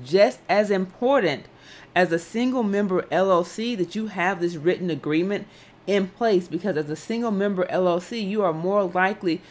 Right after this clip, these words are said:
to be challenged on the status of your limited liability position, whether or not you should be afforded that limited liability protection because you are a single member L L C.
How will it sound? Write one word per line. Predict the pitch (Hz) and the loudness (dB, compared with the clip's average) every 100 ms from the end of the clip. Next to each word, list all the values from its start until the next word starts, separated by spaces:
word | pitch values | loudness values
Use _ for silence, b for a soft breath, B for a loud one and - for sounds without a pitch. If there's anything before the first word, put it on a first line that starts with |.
| B | B
to | 190 | -4
be | 175 | -2
challenged | 180 - 202 208 175 180 | -2 -2 -2 0 -2 -4
on | 165 | -4
the | 156 | -4
status | - 196 196 170 156 - - | -4 0 2 2 0 -4 0
of | 175 190 175 | 2 2 0
your | 165 160 156 - | 2 4 4 0
limited | 175 180 180 - | 2 2 0 -2
liability | 156 156 151 151 165 165 151 143 170 - | 0 0 2 4 4 4 2 -2 -6 -4
position, | 202 170 170 - - - - - - - - - | 0 4 2 0 -14 -18 -20 -20 -20 -20 -20 -8
whether | 156 170 180 | 0 2 4
or | 170 | 2
not | 165 156 | 2 2
you | 160 175 - | 0 -4 -4
should | - - 196 165 | -10 0 2 4
be | 165 | 4
afforded | 147 - 175 180 147 131 | 2 2 4 6 6 4
that | 143 147 | -2 0
limited | 170 165 - | -2 -4 -6
liability | 151 151 139 143 139 | -4 -2 0 0 -2
protection | - 196 185 - 123 - | -4 -2 -2 -4 -10 -10
because | 160 - 175 156 | -8 0 0 2
you | 175 135 | 0 2
are | 156 147 143 - - | 4 2 0 -8 -14
a | 139 | -14
single | - 143 131 131 - | -8 -4 -2 -4 -6
member | 131 127 - - | -8 -8 -8 -8
L | 113 | -6
L | 98 | -6
C. | 131 - 71 | -8 -12 -14